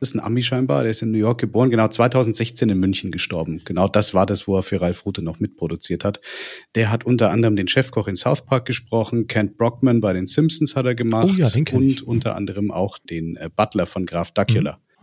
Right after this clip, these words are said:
Speaker 2: Okay.
Speaker 1: Genau. Ja, also wie gesagt, äh, markante Synchronsprecher haben wir ja, definitiv, da haben wir ja schon mal drüber geredet, ne? So im, anders als in Holland zum Beispiel, die, äh, haben keine,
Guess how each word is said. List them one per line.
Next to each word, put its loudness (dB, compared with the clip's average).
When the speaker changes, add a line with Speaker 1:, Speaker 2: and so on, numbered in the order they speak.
Speaker 2:
Okay. -4
Speaker 1:
Genau. -2
Ja, 4
also 4
wie 6
gesagt, 0
äh, -2
markante 2
Synchronsprecher 0
haben 2
wir 2
ja, 2
definitiv, -4
da 0
haben 4
wir 6
ja 2
schon 2
mal 2
drüber -2
geredet, 0
ne? 4
So -2
im, -4
anders 0
als 0
in -4
Holland 4
zum -2
Beispiel, 0
die, -8
äh, -10
haben 4
keine, 2